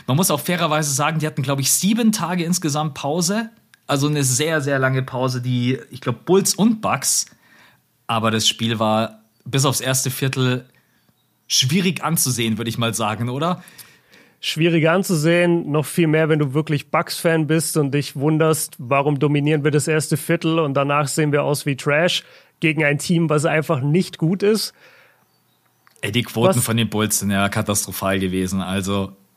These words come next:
Speaker 2: Ja, also, ey, DeRozan irgendwie sechs von fünfundzwanzig, ich glaub, Le-,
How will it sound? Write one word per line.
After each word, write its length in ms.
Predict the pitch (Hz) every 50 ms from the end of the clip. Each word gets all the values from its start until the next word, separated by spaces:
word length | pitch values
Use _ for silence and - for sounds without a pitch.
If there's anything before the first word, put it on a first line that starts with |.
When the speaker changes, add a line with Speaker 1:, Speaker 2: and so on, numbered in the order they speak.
| _ _
Speaker 2:
Ja, 380 | - - - - - - 117 120 127
also, 220 | 131 123 113 123
ey, 420 | 127 135 - - 135 127 131 131 123
DeRozan 640 | 117 - 143 139 131 135 135 143 143 131 147 143 143
irgendwie 280 | 139 139 139 131 135
sechs 320 | 131 117 139 139 - - -
von 160 | - 156 147
fünfundzwanzig, 960 | 143 - 165 151 147 147 135 - - - 143 143 156 147 - 156 147 123 -
ich 100 | 135 -
glaub, 220 | - 151 139 131
Le-, 200 | 127 131 139 -